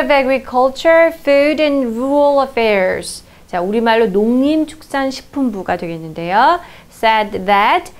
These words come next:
starting next month, 다음 달을 시작으로 해서요, it will amplify inspections of the egg industry. 그래서 양계 산업의 전반적인 어떤 그 조사를 갖다, 검사를 확대 실시하겠다라고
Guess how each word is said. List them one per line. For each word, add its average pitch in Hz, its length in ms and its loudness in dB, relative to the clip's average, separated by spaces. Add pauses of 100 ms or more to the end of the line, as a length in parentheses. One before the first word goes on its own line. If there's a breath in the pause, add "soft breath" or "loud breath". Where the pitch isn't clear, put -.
(220 loud breath)
starting 311 600 0
next 302 400 -2
month, 254 400 0 (140)
다음 294 420 0
달을 302 280 2
시작으로 233 400 -2
해서요, 208 340 2
it 226 160 0
will 254 400 2 (120)
amplify 262 800 0
inspections 214 960 -6
of 202 220 -4
the 208 220 -8
egg 208 280 -6
industry. 196 840 -10 (140)
그래서 214 320 -2 (340 loud breath)
양계 269 480 2
산업의 320 880 0
전반적인 240 680 -2
어떤 214 460 -2 (240 loud breath)
그 185 280 -8
조사를 247 520 0
갖다, 175 280 -8
검사를 214 720 -2 (240 loud breath)
확대 392 540 -2
실시하겠다라고 202 1900 -4